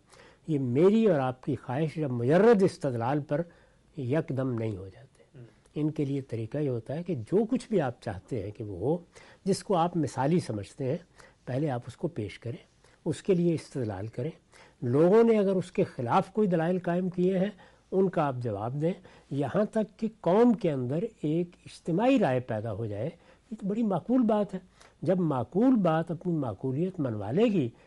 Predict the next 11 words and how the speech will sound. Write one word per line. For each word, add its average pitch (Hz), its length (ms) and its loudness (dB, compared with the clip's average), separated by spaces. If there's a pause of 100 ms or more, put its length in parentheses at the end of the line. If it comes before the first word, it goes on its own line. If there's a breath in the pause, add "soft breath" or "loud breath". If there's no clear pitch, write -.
(140 soft breath)
تو 151 120 -4
اس 131 140 -10
کے 175 140 0
تحت 196 480 -2 (200)
خود 202 180 -4
بخود 156 360 -6
قانون 127 320 -6
سازی 131 300 -6
میں 131 120 -4
بھی 165 180 -8
تبدیلی 113 420 -8